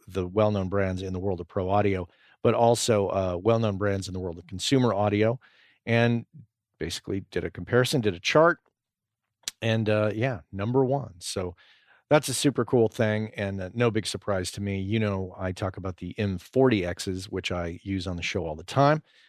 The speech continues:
Use the M fifty Xs when I go over to, uh, Shark Bite Studios. They have a big batch of 'em there, so we use 'em when we're tracking. So, uh, yeah, Audio-Technica doing it up with the headphones.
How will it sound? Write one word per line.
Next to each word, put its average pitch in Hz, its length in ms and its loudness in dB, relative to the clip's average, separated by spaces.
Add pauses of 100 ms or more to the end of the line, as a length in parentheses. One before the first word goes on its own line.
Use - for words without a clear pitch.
(220)
Use 120 220 2
the 113 140 2
M 113 120 2
fifty 110 360 0
Xs 101 340 -2
when 92 140 -6
I 90 100 -8
go 95 180 -4
over 92 220 -6
to, 90 360 -4
uh, 82 140 -8
Shark 107 320 -2
Bite 95 200 -6
Studios. 123 680 2
They - 260 -12 (480)
have 87 100 -8
a 82 140 -12 (380)
big 92 240 -4
batch 92 300 -2
of 92 80 -6
'em 90 100 -8
there, 90 220 -6
so - 160 -8
we 90 100 -6
use 90 260 -8
'em 113 140 -6 (400)
when 107 140 -6
we're 101 80 -4
tracking. 135 580 2 (580)
So, 156 400 4
uh, 156 140 6
yeah, 190 280 -4 (300)
Audio-Technica 123 640 -6
doing 110 300 -2
it 113 160 -2
up 107 260 -4
with 92 220 -8
the - 100 -6
headphones. 98 520 -6